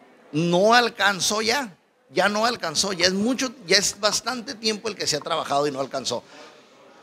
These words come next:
Hablábamos de una zona dorada aquí en Zona Río,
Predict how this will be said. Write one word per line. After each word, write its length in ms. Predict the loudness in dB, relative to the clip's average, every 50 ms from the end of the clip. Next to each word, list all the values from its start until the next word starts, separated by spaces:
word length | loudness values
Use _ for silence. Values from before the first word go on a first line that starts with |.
| -6 _
Hablábamos 460 | 0 2 4 6 4 4 4 2 0
de 60 | 0
una 180 | 0 0 0 -2
zona 320 | -2 -2 -2 2 4 4
dorada 640 | 4 4 4 4 4 4 4 4 4 2 0 -2 -4 -4
aquí 340 | -6 -6 -4 -2 -2 0 0
en 320 | 0 0 -2 -4 -8 -14 -14 -8
Zona 320 | -6 -4 -2 0 0 0
Río, 360 | 0 0 -2 -2 -2 -4 -4